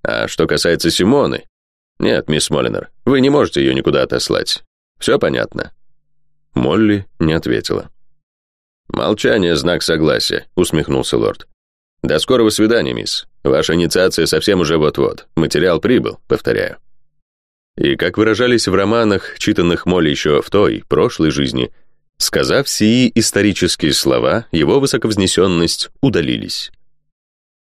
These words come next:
Голову ей мало-помалу удалось раскрутить обратно. Дурнота отступала.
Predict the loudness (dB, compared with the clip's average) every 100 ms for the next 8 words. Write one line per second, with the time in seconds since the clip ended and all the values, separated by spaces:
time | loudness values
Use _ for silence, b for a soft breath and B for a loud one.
0 | _ -2 2 4 4 4 4 4 4 4
1 | 4 2 2 2 0 0 2 2 2 2
2 | 2 2 2 2 0 0 0 0 0 0
3 | 0 -2 -2 -2 -6 -8 -14 _ _ _
4 | -2 -2 0 0 -2 -2 -2 -4 -2 -2
5 | 0 -2 -2 -6